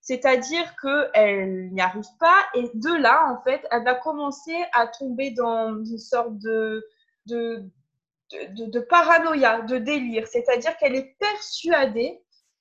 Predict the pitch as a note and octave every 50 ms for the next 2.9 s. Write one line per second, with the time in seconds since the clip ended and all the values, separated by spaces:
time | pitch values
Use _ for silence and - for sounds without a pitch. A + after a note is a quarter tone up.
0 | _ _ - C4 B3 A#3+ A#3 A#3 A#3 A3+ A#3 A3+ A3+ - - C4 B3+ B3+ A#3+ A3+
1 | B3+ E4+ F#4 C4 A#3 B3+ B3+ C4 - - - - B3 - - - F#4+ G#4+ A4 -
2 | - E4 D#4+ D#4+ D#4+ - - C#4+ C4 B3 - - A#3 G#3+ G#3+ B3+ D#4+ F#4+